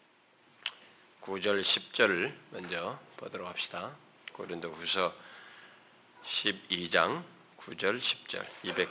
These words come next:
이백구십구 페이지. 아, 우리 다 같이 읽겠습니다. 시작.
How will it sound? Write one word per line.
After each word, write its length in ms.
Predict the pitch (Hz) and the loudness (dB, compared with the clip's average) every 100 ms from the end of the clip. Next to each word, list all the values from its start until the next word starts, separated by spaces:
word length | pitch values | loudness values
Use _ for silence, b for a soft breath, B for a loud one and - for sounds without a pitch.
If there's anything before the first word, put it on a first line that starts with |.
| - | 0
이백구십구 600 | 92 90 - 90 - 87 | 2 2 2 2 2 0
페이지. 500 | - 82 78 95 170 - - - | 2 2 2 -2 -4 -10 -20 -18
아, 60 | - - - - _ _ - _ _ _ - _ - | -12 -12 -14 -20 _ _ -20 _ _ _ -20 _ -18
우리 100 | - | 0
다 120 | 98 | 4
같이 200 | 92 - | 6 6
읽겠습니다. 500 | 85 85 - 95 92 | 2 0 0 -2 -2
시작. 600 | 92 - 87 78 82 113 | 0 2 0 0 0 -2